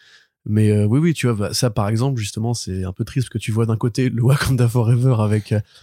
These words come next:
cette civilisation qui est pleine de technologie, qui affronte un peuple atlantéen, c'est super épique, c'est super homérique et tout. Et à côté, t'as le petit blanc aux États-Unis qui, euh, s'engueule avec son ex dans une bagnole, tu vois. Ça fait vraiment, euh, voilà à quoi on en est réduit par rapport à ce pan paramilitaire, espionnage et tout,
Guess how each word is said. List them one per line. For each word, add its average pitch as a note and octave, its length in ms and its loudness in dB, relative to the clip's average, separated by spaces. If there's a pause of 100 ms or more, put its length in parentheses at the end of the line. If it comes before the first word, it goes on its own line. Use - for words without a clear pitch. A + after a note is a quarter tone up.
(200)
cette A#2+ 160 -4
civilisation A#2 580 0
qui A#2 100 -2
est - 20 0
pleine A2+ 140 0
de G#2+ 80 2
technologie, A2 560 0
qui G#2+ 140 -2
affronte G#2+ 360 -2
un G2 120 0
peuple G#2+ 140 -2
atlantéen, G#2+ 360 0
c'est - 80 -4
super - 320 -8
épique, G#2+ 400 -4
c'est - 100 -10
super G2 280 -8
homérique G2 340 -4
et G2+ 60 -2
tout. C#3 160 0 (420)
Et C3 100 2
à B2 60 2
côté, C3 380 2
t'as B2+ 140 2
le A#2+ 120 4
petit - 180 -4
blanc A2+ 140 2
aux A2+ 100 4
États-Unis G#2+ 500 0
qui, A#2 340 2
euh, G2 220 0
s'engueule A2 300 0
avec G#2 140 2
son G2+ 200 -4
ex A#2+ 280 0
dans G2 100 -4
une G#2 120 -2
bagnole, A#2 280 0
tu A2 120 -6
vois. G2+ 100 -2
Ça G2+ 140 -8
fait A2+ 80 -8
vraiment, A2 460 2
euh, - 20 0 (680)
voilà A#2+ 240 4
à B2+ 60 4
quoi C#3+ 180 2
on B2+ 60 2
en A#2 80 4
est A#2 60 4
réduit B2 420 2
par A2+ 160 -2
rapport G#2+ 260 0
à G#2+ 40 2
ce - 80 -4
pan B2+ 140 -2
paramilitaire, G#2+ 720 0
espionnage G#2 460 0
et G2 60 -2
tout, D3 220 -2